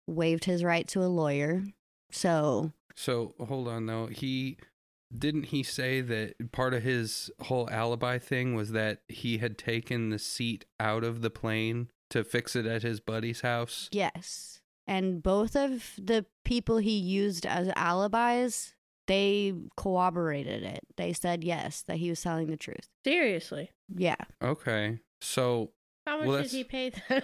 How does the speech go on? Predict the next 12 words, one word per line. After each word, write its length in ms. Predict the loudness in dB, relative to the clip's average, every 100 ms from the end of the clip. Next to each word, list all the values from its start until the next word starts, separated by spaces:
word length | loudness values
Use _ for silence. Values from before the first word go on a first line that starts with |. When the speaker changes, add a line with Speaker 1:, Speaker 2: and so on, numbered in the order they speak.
| 2
Speaker 3:
<laughs> 840 | -2 0 -2 -2 -4 -12 _ _ -6
Speaker 2:
You're 280 | -2 0 2
right. 400 | 2 2 2 -2 -6 -6
I 140 | -4
mean 580 | -2 0 0 0 -2 -8 -20 _ -12
Speaker 1:
He 180 | -4 2
didn't 560 | 2 2 0 -2 -6 -6
pay 240 | -2 0 0
them 180 | 0
anything. 640 | 0 0 0 -2 -4 -4 -6 -2
They 200 | 0 2
just 600 | 2 2 0 -4 -10